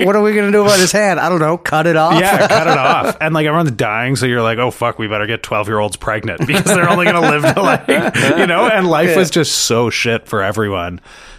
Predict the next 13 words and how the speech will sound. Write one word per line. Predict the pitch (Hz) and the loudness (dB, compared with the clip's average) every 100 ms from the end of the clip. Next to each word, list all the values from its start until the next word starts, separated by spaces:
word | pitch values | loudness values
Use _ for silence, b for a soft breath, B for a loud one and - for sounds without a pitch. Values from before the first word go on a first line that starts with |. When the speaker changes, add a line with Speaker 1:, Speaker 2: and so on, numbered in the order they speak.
| B | B
Speaker 2:
And | 135 120 113 113 | -4 -2 -2 -2
life | 113 131 135 | -2 -2 0
is | 131 117 | -2 -2
pretty | - - 120 | -4 -6 -4
great | 101 101 104 | -2 -2 -2
now | 110 110 104 107 107 104 - - | -4 -4 -2 0 0 -2 -6 -8
in | 110 104 | -8 -6
some | 95 190 | -2 0
Speaker 1:
Life's | 190 120 | 2 2
Speaker 2:
ways, | - 175 | 2 0
Speaker 1:
great | 127 | 0
Speaker 2:
but | - | 0
Speaker 1:
here. | 170 175 151 | 2 2 0